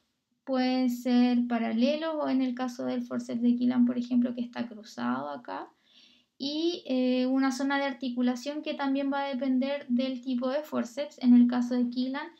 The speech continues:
es una articulación deslizable que nos va a permitir corregir el asinclitismo. Y el mango que permite la tracción por las manos del operador y estos para fijar los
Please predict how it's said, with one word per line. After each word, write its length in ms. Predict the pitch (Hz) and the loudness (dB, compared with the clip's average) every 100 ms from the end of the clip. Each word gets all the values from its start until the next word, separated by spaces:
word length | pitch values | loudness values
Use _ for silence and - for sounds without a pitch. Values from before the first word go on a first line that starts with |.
| _ - | _ 2
es 80 | 247 | 6
una 240 | 247 247 | 8 6
articulación 600 | 247 247 240 240 247 247 | 6 4 4 2 6 6
deslizable 840 | 240 240 233 - 254 277 302 320 | 8 4 2 0 -2 -2 -4 -8
que 120 | - 262 | -4 0
nos 200 | 254 240 | 2 2
va 80 | 262 | 0
a 60 | |
permitir 520 | 247 247 240 247 269 | 4 8 8 6 0
corregir 580 | - 254 240 240 254 240 - | -4 -2 -2 -2 -6 -8 -6
el 120 | 269 | -2
asinclitismo. 1000 | 277 247 269 254 285 247 247 240 - - _ _ _ _ _ _ | -2 -2 -4 -4 -6 2 4 4 0 -10 _ _ _ _ _ _
Y 440 | 277 294 320 349 - | -8 -4 -2 -4 -6
el 420 | 262 262 269 277 | -6 -2 0 6
mango 500 | 247 240 254 294 302 | 10 10 8 2 -4
que 160 | - 285 | -6 -6
permite 420 | 294 285 277 262 | -4 -4 -2 -2
la 220 | 269 269 | -2 -4
tracción 560 | 247 247 240 262 269 269 | -2 -4 -4 -4 -4 -6
por 200 | 269 262 | -6 -4
las 140 | 269 | 0
manos 320 | 254 262 262 247 | 0 2 0 0
del 160 | 262 | -2
operador 600 | 269 254 269 254 240 - - _ _ _ _ | -6 -6 -6 -2 0 -2 -8 _ _ _ _
y 460 | - - 269 285 - | -10 -4 -4 -4 -8
estos 840 | - 135 240 - 139 135 135 - - - | -4 -4 -4 -6 -6 -4 -4 -8 -12 -8
para 240 | 127 123 | -4 -4
fijar 340 | 120 120 - | -4 -6 -2
los 420 | 123 123 247 247 | 0 0 -2 -8